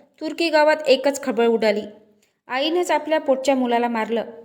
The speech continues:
ही भावना संपूर्ण गावाला हैराण करून गेली. सचिन आणि आईला दोघांनीही पोलिसांनी ताब्यात घेतलं.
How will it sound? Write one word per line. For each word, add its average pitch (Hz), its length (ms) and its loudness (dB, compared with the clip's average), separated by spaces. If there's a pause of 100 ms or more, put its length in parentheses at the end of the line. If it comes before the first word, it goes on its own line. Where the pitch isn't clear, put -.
ही 202 80 -6
भावना 220 340 -6
संपूर्ण 247 460 -6
गावाला 247 440 0
हैराण 226 340 -2
करून 220 260 -4
गेली. 180 280 -10 (680)
सचिन 302 400 -2
आणि 339 240 0
आईला 269 400 2
दोघांनीही 262 580 -2
पोलिसांनी 262 560 -4
ताब्यात 220 280 -4
घेतलं. 196 360 -6